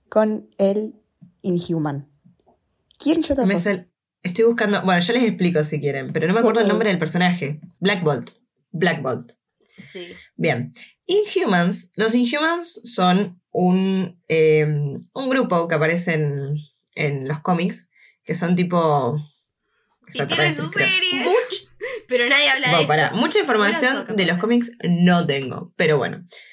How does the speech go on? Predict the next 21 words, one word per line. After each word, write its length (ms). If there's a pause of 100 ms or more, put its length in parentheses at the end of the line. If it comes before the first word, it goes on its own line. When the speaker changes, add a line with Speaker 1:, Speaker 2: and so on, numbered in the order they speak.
(360)
Speaker 2:
Siguiendo 320
el 60
tema, 320
en 460 (460)
no 180
sé 180
qué 100
año, 320 (300)
dos 240
mil, 360 (380)
no 140
sé, 180
un 100
año 160
muy 120
oscuro 320
para 120
la, 260
para 140
la 140
televisión, 580